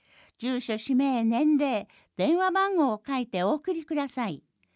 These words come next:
申し込み期限三月二十三日金曜日。詳しいことは伊達観光協会。電話番号二五の二七二二、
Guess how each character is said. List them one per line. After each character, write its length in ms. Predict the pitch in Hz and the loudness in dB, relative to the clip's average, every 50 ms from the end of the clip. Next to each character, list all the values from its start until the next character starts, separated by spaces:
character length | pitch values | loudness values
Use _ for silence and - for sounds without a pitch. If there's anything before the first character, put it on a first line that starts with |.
| _ _ _ _ _ _ _ _ 190 | _ _ _ _ _ _ _ _ -2
申 180 | 247 311 392 370 | 0 0 0 -2
し 120 | - - | -6 -4
込 140 | - 349 349 | 0 2 2
み 180 | 339 349 320 | 2 2 0
期 220 | - - - 311 254 | -4 -6 -6 -4 -2
限 300 | 285 277 226 190 175 - | 0 0 0 -2 -4 -6
三 400 | - - - 330 349 359 330 294 | -10 -10 -6 -4 0 0 2 0
月 240 | 254 254 - - 233 | 0 -2 -2 0 0
二 180 | 277 302 294 | 0 2 0
十 160 | 277 262 220 | -2 -4 -4
三 280 | 226 - 254 233 240 233 | -6 -6 -4 -2 0 0
日 260 | 233 220 - - - | -2 -2 -4 -8 -16
金 300 | _ - 233 262 302 330 | _ -4 -2 0 2 2
曜 200 | 330 302 277 254 | 2 2 0 0
日。 180 | 180 156 143 - _ _ _ _ _ _ _ _ _ _ _ _ _ _ _ _ _ | -4 -8 -12 -18 _ _ _ _ _ _ _ _ _ _ _ _ _ _ _ _ _
詳 160 | - 233 220 - | -4 -2 -2 -2
し 160 | - - 220 | -2 -4 -8
い 40 | 196 | -6
こ 140 | - 208 202 | -6 -6 -6
と 120 | - 202 | -4 -4
は 160 | 202 208 214 - - _ _ - | -4 -4 -6 -8 -16 _ _ -8
伊 40 | - | -8
達 260 | 226 - - 294 302 | -6 -4 -4 -4 -2
観 260 | - 311 302 320 330 | -2 0 0 0 0
光 260 | - - 339 320 320 | -2 0 0 0 0
協 280 | 320 - 330 302 262 226 | -2 -2 -2 -2 -2 -2
会。 340 | - - 196 180 160 139 - _ _ _ _ _ _ _ _ - - _ _ _ _ _ _ _ _ - | -6 -8 -8 -8 -8 -10 -12 _ _ _ _ _ _ _ _ -20 -20 _ _ _ _ _ _ _ _ -12
電 240 | 185 202 226 247 247 | -6 -2 0 0 2
話 80 | 240 | 0
番 260 | 214 233 220 214 208 | 0 0 -2 -2 -2
号 280 | 190 185 185 180 175 - - - - _ - | -4 -4 -4 -6 -6 -10 -14 -20 -14 _ -4
二 240 | 220 262 359 392 359 | -2 -2 -2 -2 0
五 240 | 359 349 320 302 | 2 2 2 2
の 200 | 262 214 202 - - - | 2 0 -2 -4 -4 -4
二 260 | 208 240 285 381 381 | -2 -2 -2 0 0
七 380 | 339 359 339 311 277 262 240 | 0 0 2 2 2 2 0
二 320 | 214 214 240 277 294 285 277 | 0 2 2 4 4 4 4
二、 360 | 269 277 285 269 170 - - | 4 4 2 2 0 -2 -6